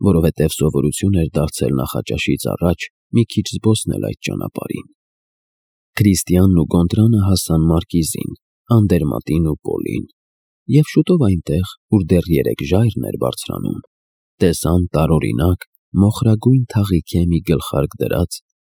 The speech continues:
սպիտակ երկար մորուքով մարդկային գլուխ, որը դուրս էր ցցվել գետնից, ասես գլխատված լիներ,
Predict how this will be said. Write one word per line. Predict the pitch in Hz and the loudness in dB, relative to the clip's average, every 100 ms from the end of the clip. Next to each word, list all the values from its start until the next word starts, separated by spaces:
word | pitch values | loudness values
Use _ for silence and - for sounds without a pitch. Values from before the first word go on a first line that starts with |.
| - | -10
սպիտակ | - 131 - 156 139 85 | -2 0 2 0 2 2
երկար | 82 - 87 95 | 2 0 0 0
մորուքով | 76 73 - 82 80 | 0 0 0 0 2
մարդկային | 78 82 - - 65 65 62 | 2 0 -2 -4 -4 -4 -6
գլուխ, | - 50 50 50 - - _ _ _ _ - | -6 -6 -8 -10 -14 -20 _ _ _ _ 0
որը | 110 87 71 | 2 2 2
դուրս | 90 113 - | -2 -2 -4
էր | - | -6
ցցվել | - - - - 52 | -8 -10 -8 -6 -6
գետնից, | 50 53 - 60 58 - - _ _ _ _ | -4 -6 -6 -8 -8 -10 -14 _ _ _ _
ասես | 131 - 87 | -2 2 0
գլխատված | 92 95 - 107 117 117 - | 0 -2 -2 -4 -2 -2 -2
լիներ, | 50 50 - | -6 -8 -10